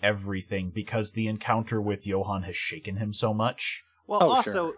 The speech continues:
Speaker 2: did we go over the part where he, um, reported it to the police and they clearly made them more intensely suspicious of him?
Speaker 1: Yeah, that was
Speaker 3: Yeah,
Speaker 1: the end of
Speaker 3: yeah,
Speaker 1: last
Speaker 3: yeah.
Speaker 1: episode.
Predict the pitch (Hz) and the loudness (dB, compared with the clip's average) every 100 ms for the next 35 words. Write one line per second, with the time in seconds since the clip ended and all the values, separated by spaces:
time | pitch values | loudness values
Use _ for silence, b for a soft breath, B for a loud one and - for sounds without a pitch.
0 | - 170 190 208 196 190 175 - 135 131 | -10 -10 -8 -6 -6 -6 -8 -6 -6 -6
1 | 127 127 117 107 107 101 101 104 104 107 | -6 -6 -6 -8 -8 -8 -8 -10 -8 -6
2 | 107 110 107 110 107 - 98 98 113 104 | -4 -4 -8 -12 -12 -8 -8 -10 -12 -12
3 | 107 101 - - 110 107 104 101 107 113 | -12 -12 -12 -8 -6 -6 -6 -8 -8 -8
4 | 110 110 110 98 101 110 117 110 104 - | -8 -8 -8 -8 -8 -10 -12 -12 -12 -12
5 | 104 - 101 - 98 120 131 117 127 123 | -12 -12 -16 -14 -12 -10 -8 -8 -10 -12
6 | - _ _ - 143 123 214 123 107 95 | -16 _ _ 8 10 10 8 6 2 2
7 | 117 92 110 87 - 82 | 2 2 2 -2 -6 -8